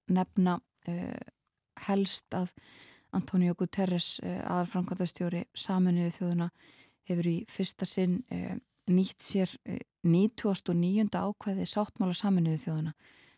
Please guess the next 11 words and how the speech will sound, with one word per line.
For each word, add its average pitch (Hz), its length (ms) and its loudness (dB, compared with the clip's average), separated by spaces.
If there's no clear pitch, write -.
til 175 120 -2
þess 156 180 -4
að 165 80 -2
vekja 180 480 0
athygli 185 360 -2
öryggisráðsins 175 800 -2
á, 175 100 0
eh, 180 260 -6
stöðu 190 480 2
mála 175 400 2
á 185 40 2